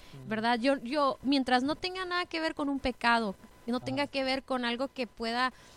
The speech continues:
Speaker 2: eh, incluso dar un mal testimonio,
Speaker 1: O, o sí,
Speaker 2: o
Speaker 1: que se vea visiblemente desastroso, que sean razones de demasiado peso,
Speaker 2: Ajá.
Speaker 1: este, pero,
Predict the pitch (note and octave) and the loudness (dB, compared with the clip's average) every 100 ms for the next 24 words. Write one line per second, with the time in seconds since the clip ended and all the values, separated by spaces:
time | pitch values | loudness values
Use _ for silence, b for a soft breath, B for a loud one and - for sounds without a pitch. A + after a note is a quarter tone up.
0 | B - B3 A#3 - B3+ A#3+ A#3+ C#4+ C4+ | B -4 -2 -2 -2 -6 -6 -4 -2 -2
1 | C4+ C4+ C4 C#4 - G#3+ A3+ B3 B3 A3 | 0 -2 -2 -6 -2 -2 2 4 4 6
2 | E3 - G#3+ G#3 F3 F3 D3 D#3 F3 - | 6 8 8 8 8 10 12 12 10 6
3 | F3 F3 F3 E3 E3 F3 D#3 - B2+ - | 6 6 8 6 8 8 8 4 0 4
4 | C3 C3+ - C#3+ B2+ C#3+ C#3 D3+ D#3+ D3+ | 6 8 6 2 2 2 4 6 6 4
5 | D3 C3+ B2 A#2+ A2+ - C3 C#3+ - A#2+ | 6 6 6 6 4 4 4 4 4 0
6 | - B2+ B2 - B2 A#2 A3 G3+ B2 A#2 | 0 -4 -4 -2 2 2 2 0 0 0
7 | - B B - C#3+ C#3 C3+ | -2 B B 4 8 8 6